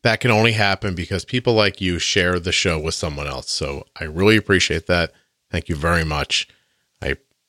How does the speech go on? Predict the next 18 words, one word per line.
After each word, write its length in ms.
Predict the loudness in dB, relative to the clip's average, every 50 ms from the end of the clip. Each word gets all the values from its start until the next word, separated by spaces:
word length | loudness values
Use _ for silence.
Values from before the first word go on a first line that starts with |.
| _ _
just, 360 | -4 -2 -2 -2 -4 _ -8
I 100 | -4 -2
don't 140 | -2 -2 -2
know 120 | -2 -2
what 140 | -2 -2 -4
to 80 | -4 -6
say. 280 | -4 -4 -4 -4 -4
It 160 | -8 -10 -10 -10
was, 200 | -8 -8 -8 -10
it 60 | -12 _ _ _ _ _
was 180 | -8 -8 -6 -2
really 220 | -2 0 0 0
cool. 340 | -2 -2 -2 -2 -2 -6 -8 _ _ _ _ _ _ _ _ _ _ _ _
Hey, 120 | _ 2 4
while 200 | 4 4 4 4
I've 160 | 2 0 0
got 360 | 0 0 0 0 -2 -4 -4
you, 200 | -4 -4 -4 -6